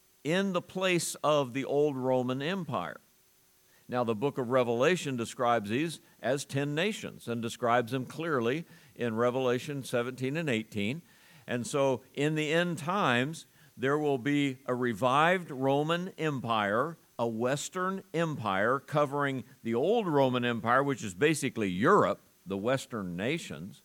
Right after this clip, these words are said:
and including probably the United States, since we are part of the West.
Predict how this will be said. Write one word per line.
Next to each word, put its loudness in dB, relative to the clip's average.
and 0
including -2
probably 0
the -4
United 0
States, -2
since -6
we -2
are 6
part 2
of -2
the 2
West. -2